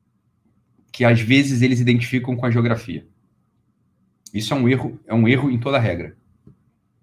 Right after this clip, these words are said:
Mas é claro, dá, dá, dá pistas pra gente, né?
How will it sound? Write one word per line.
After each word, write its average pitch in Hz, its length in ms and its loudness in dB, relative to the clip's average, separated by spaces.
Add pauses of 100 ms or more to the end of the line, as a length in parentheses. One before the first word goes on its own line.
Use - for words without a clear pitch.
(720)
Mas 90 140 -12
é 117 60 -2
claro, 117 420 2
dá, 76 140 -8
dá, 85 300 0
dá 85 240 -6
pistas 113 440 -6
pra 87 160 -12
gente, 85 340 -16
né? 90 120 -16